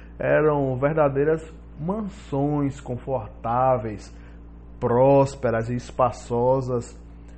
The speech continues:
que representavam o auge do poder naquele tempo da aristocracia rural.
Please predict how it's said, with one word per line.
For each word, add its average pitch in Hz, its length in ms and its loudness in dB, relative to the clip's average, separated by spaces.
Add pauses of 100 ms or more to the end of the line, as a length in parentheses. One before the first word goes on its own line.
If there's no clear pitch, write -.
(220)
que 127 320 -6
representavam 131 1000 0
o 127 80 0
auge 196 760 6 (400)
do 151 140 0
poder 180 420 2
naquele 175 380 -2
tempo 135 380 -6
da 127 160 6
aristocracia 131 680 -2
rural. 107 380 -4